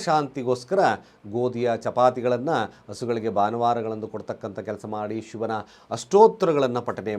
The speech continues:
ಮಾಡ್ತಕ್ಕಂಥದ್ದು ಅತಿ ಅವಶ್ಯಕವಾಗಿರ್ತಕ್ಕಂಥದ್ದು ಇರುತ್ತೆ. ಹಾಗೆ ವೃಶ್ಚಿಕ ರಾಶಿಯವರ ಈ ವಾರದ ಫಲಾಫಲ ಆಗಿರ್ತಕ್ಕಂಥದ್ದು ನೋಡಿ, ವೃಶ್ಚಿಕ ರಾಶಿಯವರಿಗೆ ಅಷ್ಟಮಾಧಿಪತಿ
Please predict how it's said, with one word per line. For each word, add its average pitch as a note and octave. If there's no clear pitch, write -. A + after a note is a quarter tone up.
ಮಾಡ್ತಕ್ಕಂಥದ್ದು F#2+
ಅತಿ A#2
ಅವಶ್ಯಕವಾಗಿರ್ತಕ್ಕಂಥದ್ದು F#2+
ಇರುತ್ತೆ. -
ಹಾಗೆ D#3
ವೃಶ್ಚಿಕ A3
ರಾಶಿಯವರ E3
ಈ -
ವಾರದ A#2+
ಫಲಾಫಲ G#2
ಆಗಿರ್ತಕ್ಕಂಥದ್ದು F2+
ನೋಡಿ, F3
ವೃಶ್ಚಿಕ G#3
ರಾಶಿಯವರಿಗೆ D#3
ಅಷ್ಟಮಾಧಿಪತಿ F3+